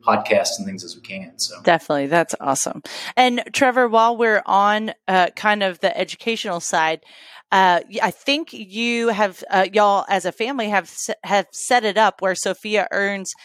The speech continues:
Speaker 2: uh, ten percent interest. Uh, tell us, has her own bank account. Tell us how the financing side works and, like, paying Sophia and those sorts of things for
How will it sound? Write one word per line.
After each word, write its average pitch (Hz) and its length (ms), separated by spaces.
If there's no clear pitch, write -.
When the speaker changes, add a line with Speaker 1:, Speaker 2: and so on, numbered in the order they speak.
Speaker 2:
uh, 185 280
ten 220 240
percent 220 440
interest. 240 680
Uh, 190 300
tell 269 220
us, - 220
has 180 200
her 185 100
own 175 140
bank 220 220
account. 262 320
Tell 294 160
us 294 200
how 247 180
the 208 160
financing 202 680
side 170 300
works 170 340
and, 170 200
like, 160 260
paying 185 400
Sophia 165 500
and 156 120
those 160 180
sorts 143 240
of - 100
things - 320
for 156 220